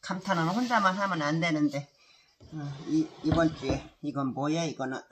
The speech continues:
얘는 뭐야? 아이고, 밖에서 삼 일 동안 숙성을 시켰더니 이거 나뭇잎이 밑에 따라왔네요. 이 안으로 따라 들어왔어요.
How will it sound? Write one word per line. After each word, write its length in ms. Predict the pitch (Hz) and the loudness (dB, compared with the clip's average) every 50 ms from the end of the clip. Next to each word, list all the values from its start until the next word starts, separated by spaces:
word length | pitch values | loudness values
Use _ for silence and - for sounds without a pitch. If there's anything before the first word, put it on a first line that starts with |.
| 165 156 - _ _ _ _ _ _ _ _ _ _ _ _ _ - 165 | -12 -12 -14 _ _ _ _ _ _ _ _ _ _ _ _ _ -12 -6
얘는 360 | 175 185 196 202 208 196 165 | -4 -4 -2 -2 -4 -4 -4
뭐야? 340 | 151 151 156 151 151 147 - - - - | -2 0 2 2 2 2 2 -2 -4 -6
아이고, 720 | 220 240 320 381 392 403 381 370 359 349 339 330 330 269 - - _ _ - - - - - - - - - - - - | -4 -2 0 0 0 -2 -4 -6 -6 -6 -4 -4 -4 -4 -6 -8 _ _ -20 -20 -20 -20 -20 -20 -20 -20 -20 -20 -14 -10
밖에서 800 | - 190 - - 269 277 269 285 233 202 202 214 214 190 170 190 | -8 -6 0 2 2 4 6 8 8 10 12 12 12 12 10 8
삼 220 | - - 277 262 | 6 4 4 4
일 120 | 277 277 - | 4 4 2
동안 260 | - 208 196 180 180 | 2 2 4 4 2
숙성을 440 | 175 - 277 - - 269 214 196 196 | 2 0 -2 0 2 4 4 4 2
시켰더니 880 | 190 240 - - 269 214 - 185 175 170 170 185 180 156 139 151 - _ _ _ _ _ _ | -2 -2 -2 -2 -2 0 2 2 2 2 2 0 -2 -2 -2 -4 -6 _ _ _ _ _ _
이거 200 | - - 175 165 | -6 -4 -2 0
나뭇잎이 920 | - 156 170 190 196 202 190 175 156 143 147 151 160 202 247 294 285 - | 2 4 4 4 4 2 0 0 2 4 6 6 4 4 0 -2 -6 -4
밑에 600 | - 147 160 160 - 175 147 139 - 151 - - - | -4 -2 -2 -2 0 2 4 6 6 6 4 4 2
따라왔네요. 840 | - 185 202 202 202 208 196 165 160 151 139 131 127 123 110 113 123 - - - | 2 4 6 8 8 8 8 8 6 4 4 2 -2 -4 -4 -6 -6 -8 -14 -12
이 120 | 151 135 | -8 -6
안으로 460 | 135 127 127 131 135 131 120 127 123 | -4 -2 -2 -2 -2 -4 -6 -6 -4
따라 280 | - 165 170 180 170 160 | -2 0 2 2 2 0
들어왔어요. 680 | - - 143 139 131 127 117 - - - 120 120 113 113 | -2 -4 -4 0 0 0 0 -2 -4 -8 -8 -8 -8 -8